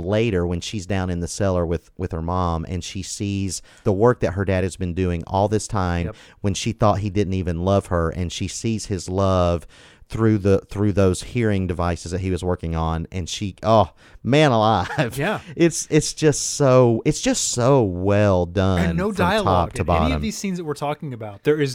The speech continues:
Speaker 2: no dialogue. That the
Speaker 1: I know.
Speaker 2: performances alone is just, it,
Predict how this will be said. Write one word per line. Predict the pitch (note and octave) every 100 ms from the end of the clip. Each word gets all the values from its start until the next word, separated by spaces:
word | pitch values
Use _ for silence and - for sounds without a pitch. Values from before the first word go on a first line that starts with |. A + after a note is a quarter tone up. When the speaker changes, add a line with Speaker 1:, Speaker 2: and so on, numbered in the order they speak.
| C#3
Speaker 2:
no | G3 G3 G#3 G#3 - - _ _ _ _ - - -
dialogue. | E3 B3+ D#4 D4+ F3 C3 A#2 G2+ A#2
That | E3
the | G#3 G#3
Speaker 1:
I | G#3+ E2+
know. | E2
Speaker 2:
performances | E2 D#2+ C#4+ - A3 G#3+ -
alone | E3 E3 E3 F3+ C#4 D#4+ G3+
is | F3 D#3+
just, | E3 G3 - -
it, | F#3+ F#3